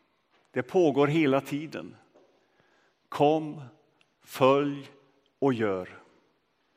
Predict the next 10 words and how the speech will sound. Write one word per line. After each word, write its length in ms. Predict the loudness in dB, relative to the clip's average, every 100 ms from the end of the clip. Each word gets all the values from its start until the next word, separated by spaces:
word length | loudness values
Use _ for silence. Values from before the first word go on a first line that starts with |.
| _ _ _ _ _ _ _ _ _ _ _ _ _ _ _
Och 120 | 4
jag 120 | 4 6
tänker 360 | 4 2 0
så 120 | 0
här 240 | 4 6 6
också 340 | 4 0 -2
med 140 | 0 0
den 100 | 2
här 140 | 0
bilden, 560 | 2 0 2 0 -4